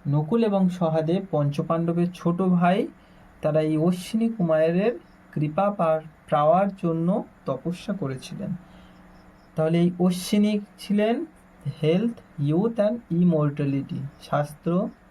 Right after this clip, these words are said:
যৌবন এবং অমরত্বের দেবতা। সিন্ধু ছিলেন নদীর দেবী অর্থাৎ রিভার্স,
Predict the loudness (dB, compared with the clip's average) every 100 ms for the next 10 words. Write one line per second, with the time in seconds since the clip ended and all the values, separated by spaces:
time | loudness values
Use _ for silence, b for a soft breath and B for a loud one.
0 | -4 -4 0 0 0 -2 -4 -2 -2 -2
1 | -8 -4 -2 0 0 -2 -4 -2 -2 -4
2 | -12 -6 -4 -4 -6 -10 -12 -12 -20 b
3 | b b -14 0 2 2 2 2 2 0
4 | 0 -2 -6 B B B -6 0 2 4
5 | 4 4 2 2 4 2 0 -4 -6 -2
6 | -2 -2 -4 0 0 2 4 2 0 -4